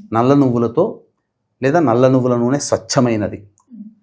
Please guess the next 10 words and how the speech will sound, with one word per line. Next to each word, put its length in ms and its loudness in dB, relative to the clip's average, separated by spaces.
"నమఃశంకరాయ, 920 0
నమఃశంకరాయ" 600 -4
అంటూ 200 -4
అభిషేకం 440 -6
చేసి 500 -12
నల్ల 180 4
నువ్వులతో 480 2
చేసిన 200 -6
లడ్డూలు 460 0
ఎనిమిది 540 -4